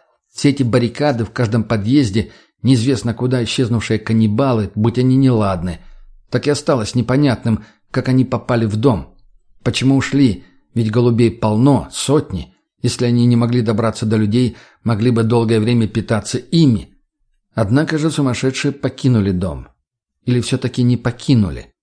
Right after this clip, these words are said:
Чтобы успокоиться и немного привести мысли в порядок,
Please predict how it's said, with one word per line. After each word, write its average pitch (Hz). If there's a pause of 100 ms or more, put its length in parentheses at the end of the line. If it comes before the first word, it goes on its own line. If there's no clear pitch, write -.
(340)
Чтобы 135
успокоиться 143
и 139
немного 139
привести 131
мысли 123
в 107
порядок, 110